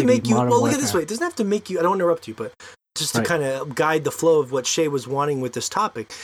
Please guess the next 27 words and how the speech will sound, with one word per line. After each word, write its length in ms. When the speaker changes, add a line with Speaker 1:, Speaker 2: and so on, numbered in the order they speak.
Speaker 2:
it 80
doesn't 180
have 80
to 80
make 240
you 60
Speaker 1:
Mm-hmm. 180
Speaker 2:
feel 200
violent. 580
It's 120
just 240
what 180
it 140
makes 240
Speaker 1:
Right. 40
Speaker 2:
you 140
feel. 560
Whatever 320
emotions 720
or 480
Speaker 1:
Mm-hmm. 240
Speaker 2:
process 420
you're 100
going 220
through, 220
it's 100
a 80